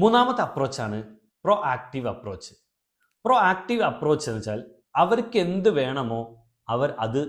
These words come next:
തീരുമാനിച്ചെടുക്കും. എല്ലാത്തിൻ്റെയും ഉത്തരവാദിത്തം അവർ ഏറ്റെടുക്കും. അവര് ജീവിതത്തിൽ പുതിയ മാനങ്ങൾ തേടും കൊടുക്കും.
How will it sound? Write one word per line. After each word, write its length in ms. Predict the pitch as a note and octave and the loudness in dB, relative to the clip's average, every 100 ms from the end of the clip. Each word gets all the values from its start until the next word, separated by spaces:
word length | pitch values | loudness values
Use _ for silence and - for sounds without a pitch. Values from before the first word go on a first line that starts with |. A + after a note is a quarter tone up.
| - | -6
തീരുമാനിച്ചെടുക്കും. 760 | A#2 A#2 A#2 A2+ - F2+ - F#2 _ _ _ _ _ - | -6 -4 -6 -6 -10 -14 -16 -20 _ _ _ _ _ -4
എല്ലാത്തിൻ്റെയും 680 | D3 F3+ G#3 G#3 G#3 G3 - - C3+ | 0 0 0 -2 0 2 0 -4 -6
ഉത്തരവാദിത്തം 840 | - - G#3 F3 C3+ A#2+ A#2+ A#2+ A#2+ - A2+ | -6 -2 0 4 2 0 -4 -4 -6 -6 -4
അവർ 120 | A#2+ G#2+ | -2 -4
ഏറ്റെടുക്കും. 420 | A2 F#2 F2 F#2 _ _ _ _ _ _ - B2 | -6 -12 -14 -20 _ _ _ _ _ _ -4 0
അവര് 260 | C3 D3+ C3 - - _ _ - A2 | 2 4 2 -2 -16 _ _ -10 -6
ജീവിതത്തിൽ 400 | C#3+ C#3+ C3+ B2 B2+ _ _ D3 | -2 -2 -2 -8 -12 _ _ -2
പുതിയ 260 | D3 E3+ D#3+ C3+ | 2 4 4 2
മാനങ്ങൾ 380 | D3 E3 D#3+ D3 C3 | 0 0 2 2 2
തേടും 240 | A#2 G#2+ | -2 -2
കൊടുക്കും. 240 | F#2 E2+ | -6 -12